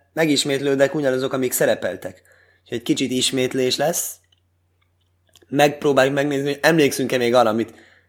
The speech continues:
két-három hete ezelőtt tanultunk, és azon gondolkozom, hogy lehet, hogy érdemes belevenni olyan extrákat, dúsítani, könnyíteni ezt a viszonylag sűrű anyagot,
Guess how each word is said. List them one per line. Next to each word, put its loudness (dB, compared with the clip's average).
két-három 2
hete 0
ezelőtt 0
tanultunk, -4
és -10
azon 0
gondolkozom, 0
hogy 0
lehet, 2
hogy -4
érdemes -4
belevenni -2
olyan 0
extrákat, -6
dúsítani, -2
könnyíteni -4
ezt -6
a -8
viszonylag -4
sűrű -2
anyagot, -2